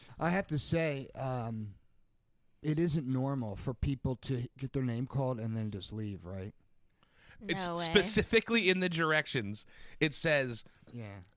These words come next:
Speaker 2: "Wait, you have to wait for the ceremony to end."
Speaker 1: So it was fucked up 'cause, like, Riley was towards the e-, like, ac-, actually at the very end. He was probably one of the last twenty names. And there was, like, half the people sitting there that started.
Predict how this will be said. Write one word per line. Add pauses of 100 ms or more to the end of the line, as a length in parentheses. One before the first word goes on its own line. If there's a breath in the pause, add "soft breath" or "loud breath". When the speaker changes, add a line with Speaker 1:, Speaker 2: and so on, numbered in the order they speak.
(140)
Speaker 2:
"Wait,
you
have
to
wait
for
the
ceremony
to
end."
Speaker 1:
So
it
was
fucked
up
'cause,
like,
Riley
was
towards
the
e-,
like, (180)
ac-,
actually
at
the
very
end. (120)
He
was
probably
one
of
the
last (240)
twenty
names. (1160)
And (360)
there
was,
like,
half
the
people
sitting
there
that (160)
started.